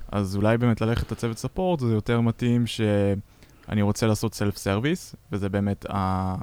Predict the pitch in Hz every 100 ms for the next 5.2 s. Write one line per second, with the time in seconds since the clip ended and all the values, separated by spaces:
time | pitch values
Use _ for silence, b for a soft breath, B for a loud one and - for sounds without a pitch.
0 | - - 107 - 107 110 135 170 180 104
1 | 104 104 101 - 107 139 165 113 - -
2 | b b 107 92 113 110 110 113 120 131
3 | - 110 107 104 104 107 107 - 101 110
4 | 107 165 175 151 151 107 - 110 - 104
5 | 104 -